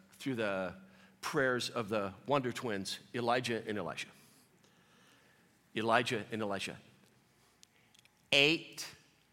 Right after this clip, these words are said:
hundred years before the time of Jesus. Elijah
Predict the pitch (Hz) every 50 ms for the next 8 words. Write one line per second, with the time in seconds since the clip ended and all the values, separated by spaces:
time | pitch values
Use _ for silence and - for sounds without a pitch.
0 | _ _ _ _ _ _ _ - - - 143 147 139 135 135 135 139 135 135 120
1 | 110 - - - - - - 101 101 107 123 131 135 120 104 90 85 80 - -
2 | - - - - - - 135 127 - 127 131 120 104 107 - 113 101 98 95 -
3 | 107 95 85 - - - - - - _ _ _ _ _ _ _ _ _ _ _
4 | _ _ _ _ _ _ _ _ _ _ _ _ - 113 113 123 120 131 143 131
5 | 147 151 156 160